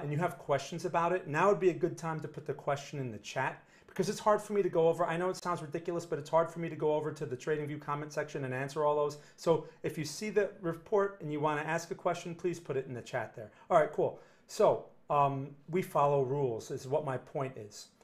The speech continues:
And the rules, the reason why we follow rules is because they guide us into high probability situations. Because you can take any trade,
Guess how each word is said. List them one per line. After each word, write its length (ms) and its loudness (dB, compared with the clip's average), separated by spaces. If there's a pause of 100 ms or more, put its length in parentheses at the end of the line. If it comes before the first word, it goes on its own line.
And 180 -2
the 80 4
rules, 680 2 (280)
the 80 -4
reason 300 -2
why 140 4
we 120 0
follow 420 2 (100)
rules 440 0
is 140 -6
because 440 -4 (200)
they 180 4
guide 400 0
us 340 -4
into 380 -8
high 220 2
probability 760 -2
situations. 1200 -4 (760)
Because 300 2
you 80 -6
can 140 -4
take 240 4
any 180 4
trade, 440 0